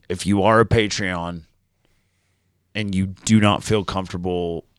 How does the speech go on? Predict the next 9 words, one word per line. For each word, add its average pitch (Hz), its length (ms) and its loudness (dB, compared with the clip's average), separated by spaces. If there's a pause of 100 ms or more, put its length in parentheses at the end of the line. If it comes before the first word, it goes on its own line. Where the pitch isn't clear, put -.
(560)
supporting 110 580 2
the 87 80 -4
Patreon 85 580 2
at 76 120 -4
the 87 60 -4
moment, 82 420 -6 (1500)
zero 113 460 4
hard 110 260 2
feelings, 95 720 -8